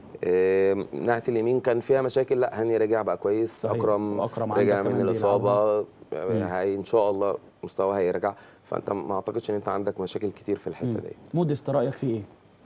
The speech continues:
Speaker 1: ما، ما ظهرش لحد دلوقتي.
Speaker 2: مم.
Speaker 1: ما جاش.
Speaker 2: هو لا، هو ظهر،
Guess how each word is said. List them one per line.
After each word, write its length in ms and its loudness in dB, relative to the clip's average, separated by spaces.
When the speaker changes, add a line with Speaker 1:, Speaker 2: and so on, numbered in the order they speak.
Speaker 1:
ما، 300 -4
ما 80 -4
ظهرش 340 -6
لحد 160 -10
دلوقتي. 320 -8
Speaker 2:
مم. 100 -2
Speaker 1:
ما 60 -8
جاش. 100 0
Speaker 2:
هو 140 2
لا، 120 4
هو 160 2
ظهر، 280 0